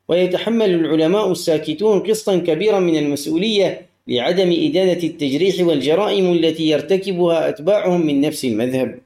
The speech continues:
لا شك أن للفتاوى المكفرة كتلك التي عرضناها سابقاً علاقة وطيدة بالفتوى القاتلة المعاصرة، فقد تطور الحال من فتوى التفريق بين كفر المطلق وكفر المعين إلى فتاوى الإبادة والتكفير الشمولي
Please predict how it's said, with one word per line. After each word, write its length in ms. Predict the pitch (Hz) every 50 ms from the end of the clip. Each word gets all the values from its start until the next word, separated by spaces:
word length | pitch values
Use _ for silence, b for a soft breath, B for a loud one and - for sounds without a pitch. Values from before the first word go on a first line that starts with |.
| _ _ _ _ _ _ _ _ _ _ _ _ _ -
لا 140 | 139 147 151
شك 320 | 156 220 220 214 214 214
أن 240 | 220 208 208 208 208
للفتاوى 640 | 208 208 208 180 - 208 196 202 220 226 220 220 220
المكفرة 640 | 214 202 185 - - 226 214 220 - 220 214 214 202
كتلك 420 | - - 180 175 175 160 170 -
التي 340 | 165 147 143 147 147 160 160
عرضناها 580 | 123 127 147 151 143 147 180 196 202 180 180 175
سابقاً 560 | 175 180 208 214 208 208 196 - 202 190 165
علاقة 500 | 123 139 165 196 220 220 - 190 170 156
وطيدة 480 | 156 147 143 - 202 220 214 196 196
بالفتوى 480 | 175 160 165 151 - 185 190 185 185 180
القاتلة 480 | 151 - - 202 220 214 220 196 165 156
المعاصرة، 680 | 143 127 113 - - 143 156 151 - 170 151 131 - - _ _ _ _ _ _ _ -
فقد 240 | 123 - 147 143 -
تطور 480 | - 131 - 165 185 175 165 170 156
الحال 400 | 151 143 135 - 180 196 202 185
من 140 | 170 160 147
فتوى 280 | 143 160 147 - 143 143
التفريق 540 | 139 143 - 151 147 170 175 196 185 190 190
بين 300 | 170 160 151 143 135 131
كفر 280 | 131 156 185 170 185
المطلق 540 | 175 160 151 160 180 175 - 185 185 - -
وكفر 380 | 180 160 143 131 147 139 143 147
المعين 560 | 147 147 147 143 135 135 151 202 208 196 190
إلى 320 | 185 175 160 147 147 175
فتاوى 420 | - - 170 - 180 185 180 170 160
الإبادة 680 | 147 139 127 139 135 175 196 202 175 180 170 180 180 156
والتكفير 520 | 156 143 - - 135 131 - - 202 196
الشمولي 680 | 175 - - - 147 147 147 151 170 190 226 226 185